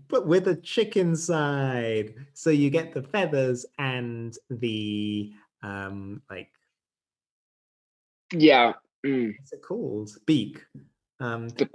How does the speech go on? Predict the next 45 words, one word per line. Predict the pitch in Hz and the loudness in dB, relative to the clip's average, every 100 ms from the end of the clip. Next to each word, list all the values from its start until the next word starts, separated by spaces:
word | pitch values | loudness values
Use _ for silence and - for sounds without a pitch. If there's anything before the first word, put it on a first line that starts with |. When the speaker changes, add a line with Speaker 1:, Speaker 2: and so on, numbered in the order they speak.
| - | -6
Speaker 1:
and | 165 | 0
it's | 151 | 2
Speaker 2:
mm. | 147 | 2
Speaker 1:
crunchy | 208 233 - 131 104 | 0 -2 -4 -4 -2
bones. | 165 170 110 101 - - | -4 -4 -6 -10 -14 -6
It's, | 175 170 - | -6 -6 -4
I | 170 | 2
mean, | 165 160 | 2 4
I | 170 | 4
only | 156 180 160 | 4 4 2
tried | - 156 147 | 0 -2 0
a | 110 | -2
very | 107 110 | -2 -2
little | 113 113 | -2 -2
bit | 123 - | -4 -4
and | 131 120 | -10 -12
it | 120 | -10
just | 123 - | -10 -6
smelled | 135 117 135 | -6 -6 -6
so | 120 | -6
disgusting, | 107 104 107 104 127 | -6 -8 -8 -8 -10
I | |
just | 104 - | -12 -12
couldn't. | 110 - 117 139 - - - - _ - | -12 -10 -12 -14 -20 -20 -20 -20 _ -8
Um, | 117 110 110 110 110 107 107 104 104 | -6 -4 -6 -6 -6 -8 -8 -10 -4
but | 123 113 110 - - | 0 0 -2 -4 -4
I | |
know | 143 208 | 0 2
lots | 262 | 0
of | - | -2
people | 240 220 | 0 2
who | |
love | 202 226 190 | 4 2 0
it, | 98 - - | -8 -16 -6
and | 151 151 156 | 0 0 0
I | 170 | 0
just, | 175 170 - | 0 -2 -4
I | 160 | -4
just | 131 - | -4 -8
cannot | - - 135 135 | -8 -4 -4 -4
get | 120 | -8
on | 104 | -6
board | 104 98 | -6 -6
with | 101 | -8
that. | - | -10